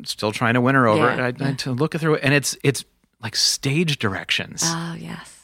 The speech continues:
Speaker 1: It's almost stage directions of, of, like, a pa-, with a paragraph at each five-minute interval, basically,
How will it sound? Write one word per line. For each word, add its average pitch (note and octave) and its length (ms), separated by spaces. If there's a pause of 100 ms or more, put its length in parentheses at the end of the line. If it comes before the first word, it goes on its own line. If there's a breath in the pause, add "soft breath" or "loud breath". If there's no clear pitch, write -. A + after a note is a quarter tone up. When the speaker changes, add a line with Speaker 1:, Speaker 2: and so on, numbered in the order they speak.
(100)
Speaker 1:
It's C#3 160
almost E3 280
stage E3 380
directions D3 480
of, C3+ 240
of, C3+ 140
like, C#3 160
a B2+ 60
pa-, - 200
with C3 120
a B2+ 40
paragraph D#3 720
at C3+ 120
each C#3+ 360 (1040 soft breath)
five-minute B2 840
interval, A#2 540
basically, G#2 580